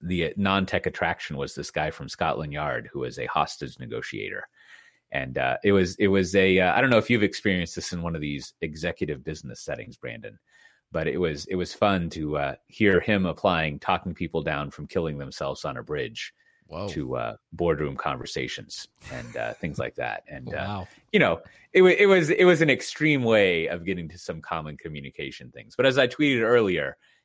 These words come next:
Speaker 1: it reminded me that if you are in a, um, a, uh, highly contentious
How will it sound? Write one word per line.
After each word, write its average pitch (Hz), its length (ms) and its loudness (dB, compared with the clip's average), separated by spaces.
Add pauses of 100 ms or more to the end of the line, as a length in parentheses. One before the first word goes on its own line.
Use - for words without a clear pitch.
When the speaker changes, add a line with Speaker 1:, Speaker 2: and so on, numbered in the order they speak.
Speaker 1:
it 123 120 2
reminded 139 600 4
me 71 320 -8 (160)
that 95 120 -2
if 92 140 -4
you 107 160 2
are 101 140 6
in 95 260 0
a, 85 380 -2
um, 71 340 -8 (640)
a, 80 280 0
uh, 71 120 0
highly 131 380 2
contentious 101 880 -4